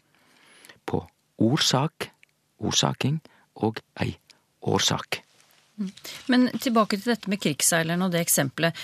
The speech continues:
Speaker 2: For det hender jo at, eh, det off-, at staten i, offentlig unnskylder noe som har skjedd, eh, i his-,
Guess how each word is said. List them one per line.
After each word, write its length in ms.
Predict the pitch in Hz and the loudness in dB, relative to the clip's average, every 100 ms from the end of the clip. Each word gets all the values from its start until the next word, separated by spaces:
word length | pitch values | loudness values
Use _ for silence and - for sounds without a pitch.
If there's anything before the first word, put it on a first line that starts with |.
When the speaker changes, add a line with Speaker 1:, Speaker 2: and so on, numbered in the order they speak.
| - | -6
Speaker 2:
For 100 | 208 | -2
det 60 | 233 | 2
hender 240 | 233 165 170 | 4 4 4
jo 80 | 220 | 2
at, 440 | 233 - _ - 226 | 0 -2 _ -4 0
eh, 460 | 220 220 220 220 214 - - - - - - - - | 2 2 2 0 -2 -4 -8 -14 -16 -18 -18 -20 -10
det 200 | 190 180 - | -6 -4 -4
off-, 220 | - - | -4 -2
at 200 | 190 202 | -2 2
staten 680 | - - 143 139 - 180 180 - _ _ _ - | 2 4 0 -2 -2 0 0 -6 _ _ _ -10
i, 80 | - - - | -10 -12 -6
offentlig 720 | 151 - - 175 - 214 226 - - - _ _ | -2 -2 0 -2 2 4 4 2 -14 -20 _ _
unnskylder 600 | 196 165 - 180 160 175 - - | 6 6 6 4 4 4 2 -2
noe 200 | 180 147 | 0 2
som 160 | 143 156 | 0 0
har 80 | 160 | 0
skjedd, 400 | - 143 131 - | 0 -2 -4 -4
eh, 220 | - 139 | -4 -2
i 140 | - 143 | -2 0
his-, 160 | 143 | -2